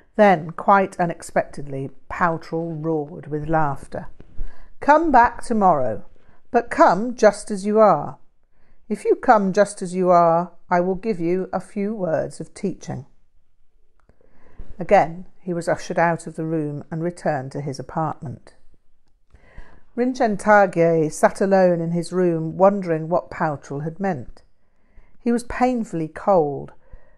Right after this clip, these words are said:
so cold that he had to give up turning the pages of his liturgical text. He wrapped his shawl around him, but the bitterness of the temperature was more than he could bear.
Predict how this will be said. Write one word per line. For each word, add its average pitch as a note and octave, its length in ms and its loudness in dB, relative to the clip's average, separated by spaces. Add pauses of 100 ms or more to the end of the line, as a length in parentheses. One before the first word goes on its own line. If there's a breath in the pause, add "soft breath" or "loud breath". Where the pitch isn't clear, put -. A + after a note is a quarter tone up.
(120)
so A#3 300 6
cold F#3 480 4
that F3+ 120 -6
he G#3 80 -4
had F#3 240 -2
to - 80 -10
give F3+ 240 -2
up - 260 0
turning F3+ 420 -4
the D#3+ 60 -4
pages E3+ 640 -4
of D#3+ 100 -10
his D#3+ 220 -10
liturgical D#3 640 -6
text. - 600 -6 (1000)
He A3+ 120 2
wrapped G#3+ 320 4
his G3 120 -8
shawl F#3 460 4
around E3+ 420 0
him, D3+ 200 -6
but D#3+ 300 -4
the F#3+ 80 -4
bitterness F#3+ 500 -4
of E3+ 100 -8
the E3 100 -8
temperature F3+ 560 -4
was D#3+ 180 -8
more D#3 300 -2
than D#3 140 -8
he D3+ 120 -6
could D#3 220 -10
bear. C#3+ 400 -2